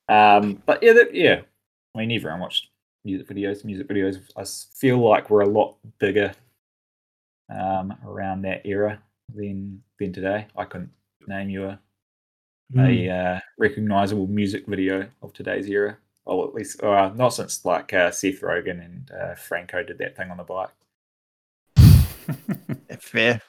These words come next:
Speaker 2: Right, should we, um, should we get stuck into, on, so how this is gonna work is instead of trying to put these into an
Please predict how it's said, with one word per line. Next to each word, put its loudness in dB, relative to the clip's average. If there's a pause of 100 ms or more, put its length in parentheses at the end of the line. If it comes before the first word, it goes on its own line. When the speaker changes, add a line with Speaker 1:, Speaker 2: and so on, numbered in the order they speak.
(720)
Speaker 2:
Right, 0
should 4
we, 6
um, 6
should -2
we 0
get 2
stuck 0
into, 4
on, 8
so 6
how 4
this 2
is -2
gonna 0
work 4
is -2
instead 0
of 0
trying 0
to -4
put -2
these -2
into -4
an -2